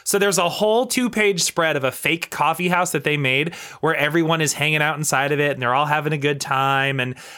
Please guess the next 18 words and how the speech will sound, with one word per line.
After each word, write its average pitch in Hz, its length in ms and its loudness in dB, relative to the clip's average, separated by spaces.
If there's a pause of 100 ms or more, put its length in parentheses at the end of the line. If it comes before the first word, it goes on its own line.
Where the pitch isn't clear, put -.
(100)
all 156 160 2
the 175 120 0
ladies 151 340 2
are 151 100 0
all 143 180 2
over 147 160 0
Flash 135 400 0
because 135 280 -2
he's 139 120 -2
like 135 100 -4
a 117 60 0
war, 127 520 0 (120)
he's 151 180 -4
like 147 100 0
a 131 40 0
war 123 280 -2
hero 180 280 2
now. 202 360 0